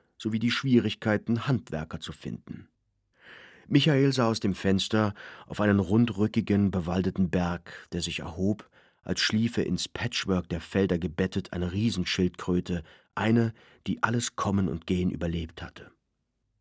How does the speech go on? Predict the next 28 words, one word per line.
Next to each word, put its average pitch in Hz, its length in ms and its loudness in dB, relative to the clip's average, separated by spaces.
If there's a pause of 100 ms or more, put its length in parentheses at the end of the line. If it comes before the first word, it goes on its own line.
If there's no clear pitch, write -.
(220)
Er 113 80 4
hätte 147 220 4
sie 117 140 4
bitten 131 360 0
wollen, 123 220 6
ihm 135 220 4
zu 107 140 -2
sagen, 117 460 2 (200)
wie 113 120 6
er 101 100 6
Gustav 131 420 0
René 110 380 4
Hocke 139 200 -2
zum 101 220 0
Reden 117 360 2
bringen 95 320 2
konnte, 95 360 -2
zum 101 180 2
richtigen 95 580 0
Reden, 92 460 2 (440)
nicht 120 260 2
als 90 180 -4
jovialer, 95 600 4
seiner 87 280 -2
Gastfreundschaft 98 920 -2
frönender 92 560 2
Grand 95 260 0
Seigneur, 98 540 2